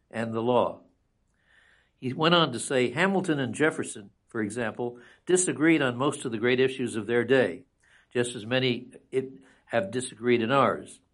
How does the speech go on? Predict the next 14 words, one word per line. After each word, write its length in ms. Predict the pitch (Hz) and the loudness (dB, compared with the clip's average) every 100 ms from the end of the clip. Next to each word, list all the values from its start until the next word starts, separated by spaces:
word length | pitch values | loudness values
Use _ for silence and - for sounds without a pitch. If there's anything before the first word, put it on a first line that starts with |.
| _ - _ _ _ | _ -20 _ _ _
And 160 | - 123 | -6 4
yet, 180 | 190 208 | 4 4
for 160 | 165 | 4
all 180 | 170 214 | 6 6
their 140 | 180 143 | 6 4
differences," 520 | 180 151 110 101 - | 2 2 -4 -6 -10
he 100 | 110 | -10
said, 360 | - 123 135 | -2 -2 0
"they 120 | 127 123 | 0 2
both 300 | 165 190 175 | 4 4 2
agreed, 500 | 117 143 156 160 - | 0 4 4 2 -2
as 240 | 143 156 | 0 0
should 280 | - 151 123 | 0 -6 -2
be, 360 | 135 110 107 | 0 0 -2